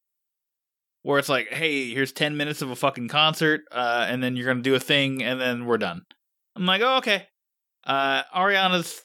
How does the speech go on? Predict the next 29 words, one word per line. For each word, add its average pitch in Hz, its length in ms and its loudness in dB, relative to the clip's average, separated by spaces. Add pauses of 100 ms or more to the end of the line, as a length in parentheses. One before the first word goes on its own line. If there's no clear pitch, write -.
thing 160 200 0
was 151 120 -4
fine. 139 400 2
It 123 140 -2
was, 127 300 -4
uh, 117 240 -2
visually 156 520 0
trippy. 147 640 2 (640)
Uh, 113 560 -2
we 135 140 -6
kept 151 260 -2
making 139 320 -6
jokes 127 320 -2
like, 123 160 -2
"I - 80 -4
wanna 117 240 -4
get 107 160 -6
in 139 200 0
that," 135 340 2 (440)
uh, 107 200 -2
'cause 127 180 -6
she - 160 -4
was 117 160 -8
giant 139 480 2
and 113 80 -8
we 113 80 -10
were 104 140 -4
little. 127 440 0 (360)
So 98 420 -2